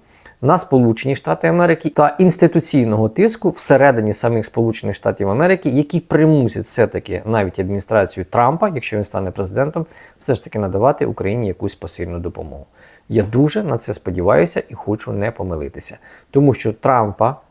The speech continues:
шанси виграти вибори ці дуже високі.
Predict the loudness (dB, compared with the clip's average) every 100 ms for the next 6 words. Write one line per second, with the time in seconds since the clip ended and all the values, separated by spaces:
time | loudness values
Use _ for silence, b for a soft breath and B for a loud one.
0 | _ -2 0 2 0 0 0 0 -2 -4
1 | 2 2 4 0 -2 -6 -6 -6 0 2
2 | 2 0 -2 -4 -8 -10